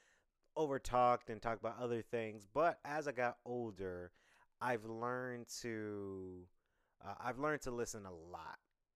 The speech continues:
right? Nowadays, a lot of people talk to me and vent to me, right? You can almost say that I have been this guy where I, I, I try to play the counselor, right? Not saying that I am a counselor, but, like,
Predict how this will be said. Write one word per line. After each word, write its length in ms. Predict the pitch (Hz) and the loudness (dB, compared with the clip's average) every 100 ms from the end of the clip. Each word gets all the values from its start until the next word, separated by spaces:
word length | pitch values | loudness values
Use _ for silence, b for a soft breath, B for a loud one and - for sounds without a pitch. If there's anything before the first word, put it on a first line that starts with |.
| _ | _
right? 360 | 87 92 90 92 b b b b - | -4 -2 -4 -8 b b b b -14
Nowadays, 840 | 123 135 185 208 208 214 220 - | -4 0 2 2 0 0 -4 -6
a 100 | - | -4
lot 960 | 123 113 110 110 113 120 123 123 120 117 | -2 0 2 4 6 6 6 6 6 4
of 120 | 113 | 0
people 360 | 123 110 - 87 | -6 -10 -12 -14
talk 320 | - 92 - | -6 -6 -6
to 120 | 98 | -12
me 120 | 87 | -14
and 120 | 82 78 | -14 -12
vent 200 | 78 - | -12 -12
to 80 | 73 | -16
me, 180 | 165 - - _ _ | -16 -20 -20 _ _
right? 360 | 90 92 95 b b b b _ | -4 -4 -4 b b b b _
You 200 | 127 165 | -10 -6
can 180 | 160 135 | 0 2
almost 380 | 131 127 117 | 2 0 -2
say 180 | - 117 | 2 2
that 160 | 110 104 | 4 2
I 220 | 104 107 - | 0 -2 -6
have 300 | 104 113 - | -4 -4 0
been 320 | 117 110 107 | 2 2 -2
this 200 | 107 - | -6 -4
guy 380 | - 107 107 104 | 0 2 2 0
where 540 | 98 107 101 98 98 B B B B _ - | 0 0 0 0 -2 B B B B _ -14
I, 60 | - _ _ | -14 _ _
I, 60 | - - | -12 -4
I 80 | 143 | -2
try 240 | - 135 | 4 4
to 80 | 123 | 4
play 440 | - 139 123 110 | -2 -2 0 -2
the 120 | 104 | -8
counselor, 640 | - - 107 92 - 110 - | -10 -6 -6 -8 -16 -18 -16
right? 300 | 95 98 107 - b b b | -4 -2 -2 -6 b b b
Not 320 | 123 147 185 - 135 | -4 2 2 0 -12
saying 320 | 135 180 165 143 | 0 2 2 2
that 140 | 123 | 2
I 120 | 120 | 2
am 180 | 135 135 | 0 -2
a 40 | |
counselor, 440 | 113 113 98 110 98 | -4 -6 -6 -8 -6
but, 200 | 107 101 | -6 -2
like, 300 | 107 107 | -2 -2